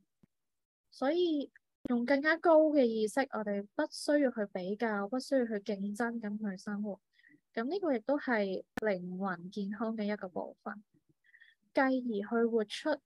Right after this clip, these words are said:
最高最善嘅靈魂嘅目的，或者我哋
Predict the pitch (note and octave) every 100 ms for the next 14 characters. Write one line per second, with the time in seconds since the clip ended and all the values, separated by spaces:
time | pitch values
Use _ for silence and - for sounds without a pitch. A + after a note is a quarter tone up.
0 | _ - - B3+ A#3+ C#4 C#4 A#3+ G#3+ G3+
1 | A3+ G#3 F#3+ F#3+ G3 F#3+ G3 _ _ _
2 | - A3 G3 G3 F#3+ G3 G3+ G3 G3+ G#3+
3 | - D4+ C#4+ B3 G#3+ A#3 A#3+ A3 G3+ G#3+